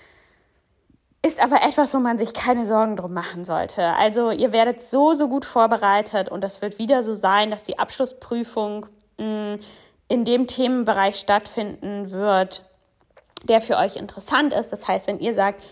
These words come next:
ich will im Eins-zu-eins Kontext arbeiten, dann wirst du auch in diesem Bereich, sag ich mal, geprüft. Ja, dann wird die Prüfung darum, äh, darauf basiert sein. Ähm, wenn du sagst, "Mm, ich will nur Gruppen für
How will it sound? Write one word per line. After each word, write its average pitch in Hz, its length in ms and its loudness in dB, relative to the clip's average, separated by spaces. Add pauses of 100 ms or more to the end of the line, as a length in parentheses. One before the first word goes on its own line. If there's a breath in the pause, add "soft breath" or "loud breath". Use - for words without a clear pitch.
(180 loud breath)
ich 214 180 -6
will 190 100 0
im 196 100 -4
Eins-zu-eins 196 540 -2
Kontext 208 420 -6
arbeiten, 208 400 0
dann 185 200 -6
wirst 196 220 -10
du - 60 -2
auch - 140 -4
in 190 120 -6
diesem 202 240 -6
Bereich, 180 380 -2 (480 loud breath)
sag 175 220 -4
ich - 120 -12
mal, 170 180 -6
geprüft. 320 800 4
Ja, 247 140 6
dann 214 160 0
wird 202 120 -6
die 220 80 -6
Prüfung 220 460 -4
darum, 247 540 4 (340 loud breath)
äh, 220 160 2
darauf 247 400 4
basiert 214 500 0
sein. 190 560 -2
Ähm, 185 440 -2
wenn 208 320 -2
du 220 100 -2
sagst, 202 500 0
"Mm, 202 440 -8
ich - 200 -12
will 202 140 0
nur 196 280 -2
Gruppen 254 720 0
für 262 600 4